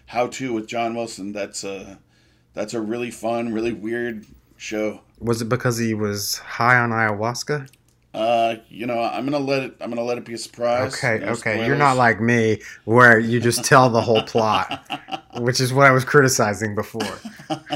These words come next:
Speaker 1: That's, that's, we, we, we all have different styles.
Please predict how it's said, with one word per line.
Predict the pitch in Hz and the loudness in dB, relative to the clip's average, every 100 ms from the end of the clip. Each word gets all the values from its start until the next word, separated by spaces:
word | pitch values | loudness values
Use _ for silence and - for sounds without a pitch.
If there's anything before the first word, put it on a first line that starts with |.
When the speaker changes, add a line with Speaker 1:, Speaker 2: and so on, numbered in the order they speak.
| 139 135 | -10 -12
Speaker 1:
That's, | 143 139 - - - - _ _ _ _ _ - - | -14 -14 -16 -16 -20 -20 _ _ _ _ _ -20 -12
that's, | - 127 123 | -4 -4 -4
we, | 135 127 131 | -6 -4 -4
we, | 135 139 | -2 0
we | 135 | 2
all | 135 147 | 4 2
have | 147 | 0
different | 147 143 170 | -4 -12 -10
styles. | - 143 113 113 127 139 - | -4 -2 -2 -2 -8 -12 -16